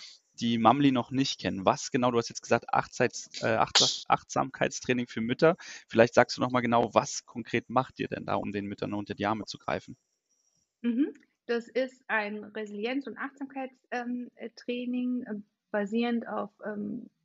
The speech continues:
Speaker 2: verhaltenstherapeutischen Inhalten. Ähm, man kann sich das so vorstellen, ähm, jede, ähm, Schwangere oder, ähm, auch Mutter im ersten, mit dem Kind im ersten Lebensjahr, ähm, kann sich die App,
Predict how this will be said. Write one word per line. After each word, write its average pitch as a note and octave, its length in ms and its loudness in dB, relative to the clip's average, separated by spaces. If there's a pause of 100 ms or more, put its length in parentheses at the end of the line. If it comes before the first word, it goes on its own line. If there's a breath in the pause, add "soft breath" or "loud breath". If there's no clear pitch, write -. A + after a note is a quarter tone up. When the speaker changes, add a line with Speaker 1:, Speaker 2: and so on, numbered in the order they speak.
(120)
Speaker 2:
verhaltenstherapeutischen G#3+ 1160 -2
Inhalten. C#4+ 800 0 (600 loud breath)
Ähm, A3 680 0
man A3 140 -8
kann A3 120 -4
sich G#3 120 -10
das G#3+ 160 -8
so B3 380 -2 (200)
vorstellen, A#3 1000 -4
ähm, G#3+ 560 -4
jede, G3+ 180 0 (120)
ähm, G3+ 340 -12
Schwangere B3 580 0
oder, G#3 400 -2
ähm, G3 220 -4
auch G3+ 180 -4
Mutter A3+ 440 2
im F#3+ 100 -8
ersten, G#3 640 -4
mit A3+ 340 2 (300)
dem G3+ 160 -2
Kind B3+ 280 2
im G#3 100 -2
ersten G3+ 400 -4
Lebensjahr, C4+ 840 2 (480 loud breath)
ähm, G#3+ 280 4
kann G#3+ 200 -4
sich G#3 180 -4
die G#3 140 -2
App, G#3+ 160 -4